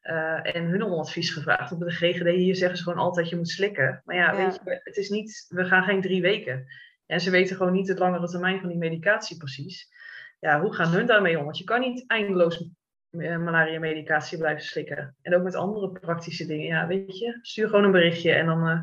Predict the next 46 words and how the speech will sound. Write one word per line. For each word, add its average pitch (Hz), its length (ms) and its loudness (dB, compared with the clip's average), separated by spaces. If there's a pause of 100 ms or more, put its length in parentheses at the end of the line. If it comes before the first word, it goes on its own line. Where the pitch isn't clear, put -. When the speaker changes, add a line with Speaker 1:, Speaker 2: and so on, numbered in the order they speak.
(100)
Speaker 1:
kijken 160 300 -2
of 165 120 -6
we 160 240 -6 (220)
kunnen 170 240 -4
Speaker 2:
Ja. 202 220 2
Speaker 1:
helpen. 170 220 -8 (320)
Speaker 2:
Wat 220 100 -4
hebben 262 220 4
jullie 269 140 4
uiteindelijk 233 400 0
gedaan 226 240 -2
met, 196 220 -6
met 180 160 -4
malaria? 175 640 0 (440)
Speaker 1:
Eh, 190 180 4
niet 220 220 2
geslikt. - 760 -2 (320)
We, 170 280 4
alleen 214 260 4
toen 220 140 -6
we 196 60 -2
echt - 320 -4
helemaal, 196 600 0
eh, 185 60 2 (380)
naar 180 300 -4
één, 190 360 -6
ja, 151 400 -4
dus 170 180 -12
helemaal 175 280 -6
naar 165 140 -4
het 170 100 -4
noorden 214 240 -4
gingen, 196 380 -2
daar 180 240 4
zat 180 200 -4
gewoon 170 200 -6
veel 170 120 -4
malaria. 156 500 4
Dus - 180 -8
toen 165 120 -6
heb 170 100 -4
ik 180 80 -8
met 175 140 -8
de 180 100 -10
kinderen 170 360 -4
wel, 170 340 0